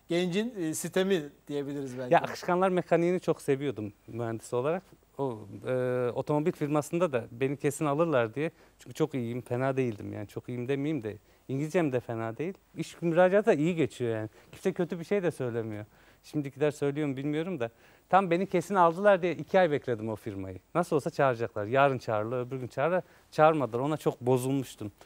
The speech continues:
Speaker 2: Sonra Küçükyal'dan Mahmut Bey'de işi bulduk. Neyse işin ne olduğu önemli değil. Çok küçük bir mühendislik firması. Ama küçük dediğim ciddi küçük yani. Buranın işte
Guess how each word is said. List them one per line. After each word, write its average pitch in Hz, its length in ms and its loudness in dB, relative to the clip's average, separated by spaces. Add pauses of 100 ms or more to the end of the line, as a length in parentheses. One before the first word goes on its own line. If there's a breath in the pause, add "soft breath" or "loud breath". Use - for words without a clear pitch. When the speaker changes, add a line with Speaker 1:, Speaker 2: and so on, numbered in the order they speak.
(360 loud breath)
Speaker 2:
Sonra 220 380 6 (460)
Küçükyal'dan 196 560 4
Mahmut 190 400 2
Bey'de 165 240 2
işi 165 200 -4
bulduk. 120 300 -6 (100)
Neyse 139 320 -4 (160)
işin 156 280 -4
ne 165 40 2
olduğu 143 320 2
önemli 120 300 -4
değil. 104 140 -10
Çok - 260 -6
küçük - 320 -10
bir 160 80 -2
mühendislik 127 580 -6
firması. 101 440 -12 (240 soft breath)
Ama 175 140 0
küçük - 320 -12
dediğim 170 340 -2
ciddi 143 340 -6
küçük - 360 -18
yani. 107 280 -6
Buranın 135 340 0
işte 131 340 -4